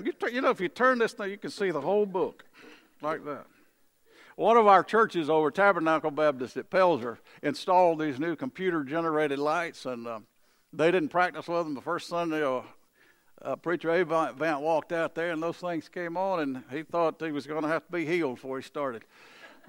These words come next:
But, uh, they do, they do shed light on things, don't it?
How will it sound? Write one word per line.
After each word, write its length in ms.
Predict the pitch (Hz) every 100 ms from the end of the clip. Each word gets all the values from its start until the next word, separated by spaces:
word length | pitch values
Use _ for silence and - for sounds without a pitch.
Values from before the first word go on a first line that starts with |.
| -
But, 240 | 143 131
uh, 180 | 131 113 - _ _ _ _ _ 143
they 160 | 147
do, 320 | 160 208 180 - _ _ _ _ -
they 160 | 156 165
do 200 | 185 165
shed 320 | - 185 165
light 280 | 175 170 139
on 180 | 123
things, 300 | 117 131 123
don't 180 | 123 117
it? 580 | 101 _ - - - -